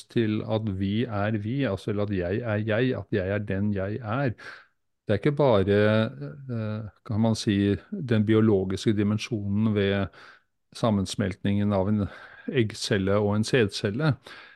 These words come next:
Ikke sant? Selvfølgelig følger det med hele genetiske programmet og D N A og alt mulig sånt nå i den sammensmeltningen, men sjelen er det som gjør oss til en person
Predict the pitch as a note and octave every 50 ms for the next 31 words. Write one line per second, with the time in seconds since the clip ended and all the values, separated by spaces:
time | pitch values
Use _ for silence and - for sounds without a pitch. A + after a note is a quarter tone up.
0 | _ _ _ _ D#3+ A2+ A#2+ B2 B2 - - - A#2+ G#2+ G#2 G2 G#2+ - - C3+
1 | A2 G2 F#2+ F#2 G2+ G2+ G#2 G2+ G2+ G2+ A2 G2+ F#2 F2+ G2+ G#2 G2 F#2+ F2+ F2+
2 | - G#2+ G2+ - - - G2 - G#2 G2 G2+ F#2 E2+ F2 F2+ F#2+ F#2+ F#2+ F#2 G2
3 | G2 G2 F#2+ F2+ F2 F#2+ G2 G2+ F#2+ - G#2+ F#2+ F#2+ G2 - G2+ E2+ E2+ - -
4 | G#2 G2+ G2+ G2 - - - - - _ _ - A#2 G#2+ G#2 G2 - B2 G#2+ G2+
5 | G2 - - - F#2+ G#2+ - A#2+ C3 D3 F3+ F#3 C#3+ B2 A#2+ A#2 A#2 A2+ A2 -
6 | - - - - _ _ _ _ _ _ _ _ _ _ _ _ _ _ _ F3+
7 | F#3+ F#3+ E3+ F3 E3+ F3 - - - C3 G#2 G2 G2 C3 F3 G3 F3+ B2+ - -
8 | - - _ _ _ _ _ _ _ _ _ _ _ _ _ _ _ - A#2 A2
9 | G#2 G2 G2 - A#2+ A2+ G2+ G2 F#2 G2 G#2 A#2 A2 G2 F#2+ - - - - -
10 | - _ - - - _ _ _ _ _ _ _ _ - - - G2+ F#2+ F#2+ F#2+
11 | G2 F2+ - - - _ - G#2+ G2 G2 - - - G#2+ - - - F3 G3 F#3+
12 | C3